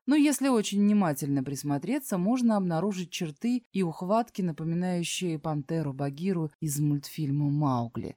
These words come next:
Сотворить новую принцессу Фике – Задача очень увлекательная. Давненько леди Спенсер такими делами не занималась. Любопытно, не утратилась ли хватка? Тут ведь интрига намечается, высший пилотаж.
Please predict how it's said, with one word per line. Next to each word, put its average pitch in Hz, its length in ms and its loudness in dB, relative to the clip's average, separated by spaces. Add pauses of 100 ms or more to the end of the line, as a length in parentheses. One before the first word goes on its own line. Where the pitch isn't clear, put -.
(160)
Сотворить 175 580 2
новую 233 340 4
принцессу 202 540 0
Фике – 262 500 -6 (240)
Задача 196 500 0
очень 220 380 -2
увлекательная. 113 840 -4
Давненько 269 540 4
леди 226 300 2
Спенсер 240 520 0
такими 202 420 2
делами 180 380 2
не 170 120 2
занималась. 156 600 0
Любопытно, 226 640 4
не 240 140 6
утратилась 277 680 2
ли 254 120 2
хватка? 214 720 2
Тут 147 180 -6
ведь 190 200 0
интрига 208 440 2
намечается, 175 800 0
высший 165 500 -2
пилотаж. 143 720 0